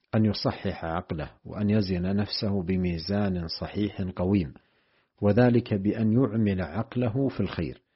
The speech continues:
ولا يمشي بقلب لا يعقل، ولا يسير بلا بصيرة، بل الواجب عليه أن يتعقل وأن يتبصر وأن يأخذ الأمور بالفهم الصحيح والمسلك المستقيم.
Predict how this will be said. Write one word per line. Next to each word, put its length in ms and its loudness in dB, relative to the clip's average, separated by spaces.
ولا 240 4
يمشي 460 2
بقلب 440 2
لا 280 -2
يعقل، 440 -8
ولا 280 4
يسير 480 4
بلا 380 0
بصيرة، 580 -2
بل 180 4
الواجب 540 4
عليه 640 -2
أن 80 0
يتعقل 840 -4
وأن 140 -4
يتبصر 760 -4
وأن 220 -4
يأخذ 380 -4
الأمور 540 0
بالفهم 460 -8
الصحيح 680 -4
والمسلك 680 -4
المستقيم. 680 -6